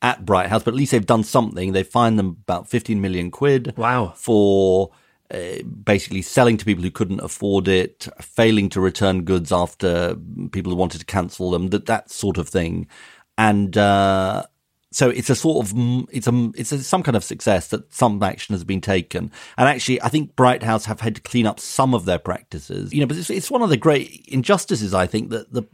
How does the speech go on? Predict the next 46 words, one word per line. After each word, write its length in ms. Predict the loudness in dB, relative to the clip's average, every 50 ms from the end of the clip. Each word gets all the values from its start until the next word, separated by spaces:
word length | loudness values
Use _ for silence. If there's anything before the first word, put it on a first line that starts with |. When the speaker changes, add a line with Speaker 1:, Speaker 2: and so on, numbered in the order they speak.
| _
Speaker 1:
poorest 300 | 0 2 4 4 4 4
people 200 | 0 -2 -2 0
in 100 | 0 0
the 60 | 0 0
country 440 | 0 -2 -2 -2 -2 -2 -4 -4 -6 -12 _ -2
pay 160 | 2 2 4
the 100 | 4 4
most. 400 | 4 6 4 4 4 2 0 0
You 60 | 2
know, 40 | 4
you're 60 | 4 4
talking 280 | 4 2 0 2 2
about 220 | 2 2 2 2 0
paying 480 | 0 2 2 4 4 2 2 -2 -4 -6 -12 -20 -20 -20 _ _ _
someti-, 380 | -4 -2 -2 -2 -2 -4 -6 -4
you 120 | -4 -4
know, 40 | -2
sometimes 360 | -2 -2 0 0 0 0 0
as 100 | -2 -4
much 240 | -4 -6 -6 -4 -4
as, 140 | -4 -2 0
like, 360 | 0 0 0 -2 -6 -12 -20 _
two 140 | -4 -4 -2
thousand 360 | 0 0 0 0 0 -2 -4
pounds 280 | -2 0 0 0 0 0
for 140 | 0 -2 -2
a 40 | -2
telly 400 | -2 -2 -2 0 2 2 2 2
or 140 | 2 2
a 40 | 0
sofa, 600 | 0 2 2 2 2 2 0 2 4 4 4 2 2
Speaker 2:
Mm. 160 | -2 -6 -8 -12 -16 _ -4
Speaker 1:
you 80 | 0
know, 480 | 2 4 4 4 4 2 0 -2 -4 -6 -4
nine 320 | 0 2 4 4 4 4 4
hundred 260 | 4 2 0 0 0
pounds 240 | 2 2 2 0 0
for 100 | 0 0
a 60 | 2
washing 340 | 2 0 0 -2 -2 -2 -2
machine, 560 | -2 -2 -4 -6 -6 -6 -4 -6 -6 -8 -8 -2
when 400 | 2 4 4 4 4 2 0 -2 -6 -10 -4
that 160 | -2 0 2
washing 260 | 4 4 2 4 2 0
machine 300 | 0 0 0 0 0 0
you, 180 | 0 -2 -6